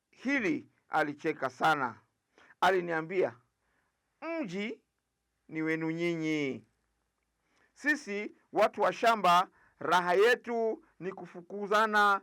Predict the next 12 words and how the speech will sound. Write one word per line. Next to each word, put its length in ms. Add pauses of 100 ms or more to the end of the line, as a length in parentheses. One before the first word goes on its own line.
(140)
na 160
kazi 360
hizi 480
za 120
sulubu. 580 (1700)
Kwenda 320
kukaa 400
mjini 600 (260)
na 400 (360)
nguvu 400
zote 380
hizi, 460